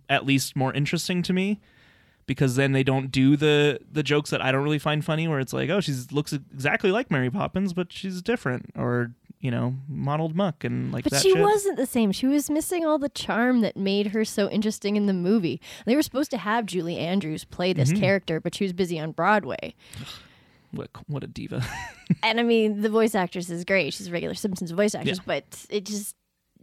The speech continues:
Speaker 2: um, just the way they, they made her. It,
Speaker 1: Maggie Roswell,
Speaker 2: she was
Speaker 1: anyway.
Speaker 2: missing the spark.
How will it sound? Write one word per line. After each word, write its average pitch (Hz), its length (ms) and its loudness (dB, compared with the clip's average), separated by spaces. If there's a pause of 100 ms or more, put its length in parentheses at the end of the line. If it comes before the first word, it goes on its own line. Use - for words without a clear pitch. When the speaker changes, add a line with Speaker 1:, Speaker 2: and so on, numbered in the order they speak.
(100)
Speaker 2:
um, 226 200 -6 (140)
just 294 260 -6
the 311 100 -4
way 330 180 0
they, 320 220 -2
they 311 180 -6
made 311 300 -2
her. 180 320 -6 (120)
It, 117 220 -14 (320)
Speaker 1:
Maggie 135 240 -2
Roswell, - 400 -8
Speaker 2:
she - 160 -10
was 330 220 -4
Speaker 1:
anyway. 330 180 -10
Speaker 2:
missing 359 800 -6
the 339 80 -2
spark. - 520 -4